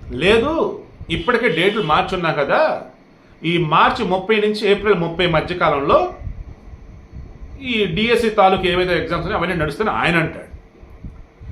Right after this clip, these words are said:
స్టూడెంట్స్ ఏమో, "మాకు వద్దు బాబు, పోస్ట్ పోన్ చేయండి" అంటున్నారు. విద్యాశాఖ నిర్ణయం మీద బేసే ఉంది. So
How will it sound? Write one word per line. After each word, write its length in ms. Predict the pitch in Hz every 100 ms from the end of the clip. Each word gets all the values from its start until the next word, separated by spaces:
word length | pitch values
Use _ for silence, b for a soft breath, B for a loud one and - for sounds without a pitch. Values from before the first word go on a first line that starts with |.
| - -
స్టూడెంట్స్ 340 | 226 233 214
ఏమో, 100 | 233
"మాకు 320 | 220 185 165
వద్దు 180 | 156 190
బాబు, 160 | 185 202
పోస్ట్ 320 | 175 180 180
పోన్ 140 | 170 156
చేయండి" 240 | 151 190
అంటున్నారు. 360 | 170 98 - - - - - - - _ _ _ b b b
విద్యాశాఖ 520 | 151 180 208 208 202 180
నిర్ణయం 360 | 160 151 156
మీద 100 | 190
బేసే 400 | 214 147 151 165
ఉంది. 440 | 123 87 - - 202
So 160 | 294